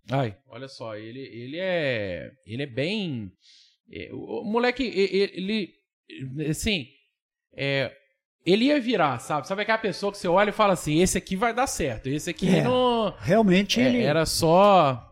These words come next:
Speaker 1: era só questão de tempo pra ele, pra
Speaker 2: E
Speaker 1: ele dar
Speaker 2: a
Speaker 1: certo.
Speaker 2: única coisa que a gente pedia ao Felipe era o seguinte,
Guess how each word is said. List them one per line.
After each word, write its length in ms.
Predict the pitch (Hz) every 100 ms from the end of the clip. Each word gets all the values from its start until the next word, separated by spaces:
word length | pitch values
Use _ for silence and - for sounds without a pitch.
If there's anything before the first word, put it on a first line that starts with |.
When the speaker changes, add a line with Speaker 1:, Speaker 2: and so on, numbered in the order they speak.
| -
Speaker 1:
era 180 | 123 147
só 120 | 156
questão 340 | 190 196 - 202
de 100 | 233
tempo 520 | - 180 165 - 107 -
pra 120 | 120
ele, 760 | 123 123 123 98 80 76 - _
pra 100 | -
Speaker 2:
E 60 | 196
Speaker 1:
ele 80 | -
dar 140 | 131
Speaker 2:
a 20 | 123
Speaker 1:
certo. 120 | 196
Speaker 2:
única 260 | 262 277 254
coisa 280 | - 214 185
que 80 | 185
a 40 |
gente 220 | 180 185
pedia 440 | - 175 147 170 165
ao 100 | 147
Felipe 380 | 165 160 202
era 100 | 202
o 20 | 196
seguinte, 480 | 214 147 117 -